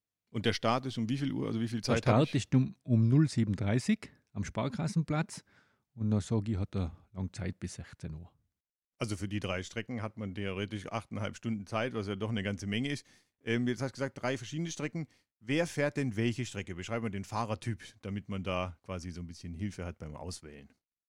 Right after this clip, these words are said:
Speaker 2: Ja, die Panoramarunde fährt der, wo nicht richtig trainiert ist. Äh, ja, da ist auch ein Hobbyfahrer und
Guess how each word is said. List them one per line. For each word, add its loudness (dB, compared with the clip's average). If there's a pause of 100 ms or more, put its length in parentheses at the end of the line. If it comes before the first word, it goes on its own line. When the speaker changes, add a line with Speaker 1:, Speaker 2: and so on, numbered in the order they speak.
(240)
Speaker 2:
Ja, 0
die 2
Panoramarunde 2 (140)
fährt 2
der, 4
wo 6 (100)
nicht -4
richtig -4
trainiert 0
ist. 0 (1700)
Äh, 4 (1040)
ja, 0 (280)
da 0 (420)
ist -10
auch 0
ein 4
Hobbyfahrer 6 (1000)
und 6